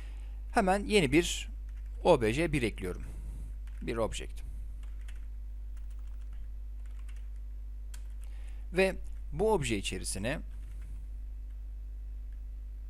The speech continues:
new object yazarak boş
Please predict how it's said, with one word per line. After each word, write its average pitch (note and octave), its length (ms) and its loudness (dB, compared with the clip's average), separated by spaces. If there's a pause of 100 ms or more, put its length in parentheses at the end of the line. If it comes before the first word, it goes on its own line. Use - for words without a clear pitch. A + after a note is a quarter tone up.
(1120)
new E3+ 180 4
object G2 600 0
yazarak A#2 520 0 (2250)
boş D3 540 2